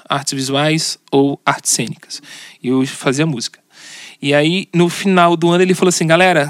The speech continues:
é, vocês vão entrar de férias e tal, mas eu queria passar um, um último dever pra vocês, que é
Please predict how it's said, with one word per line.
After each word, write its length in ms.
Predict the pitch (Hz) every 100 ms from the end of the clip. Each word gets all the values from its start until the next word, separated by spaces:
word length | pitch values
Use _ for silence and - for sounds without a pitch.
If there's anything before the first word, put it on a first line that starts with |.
| 151
é, 480 | 165 170 160 147 143
vocês 200 | 143 156
vão 100 | 147
entrar 200 | 143 135
de 100 | 127
férias 400 | - 214 220 175
e 40 | 156
tal, 220 | 190 208
mas 120 | 170
eu 60 | 151
queria 180 | - 151
passar 260 | 147 -
um, 180 | 147 135 - - - - - _ 175
um 100 | 175
último 480 | 175 - 190 185
dever 320 | 151 160 147 139
pra 120 | 143
vocês, 640 | 156 - 175 190 196 -
que 200 | - 175
é 180 | 170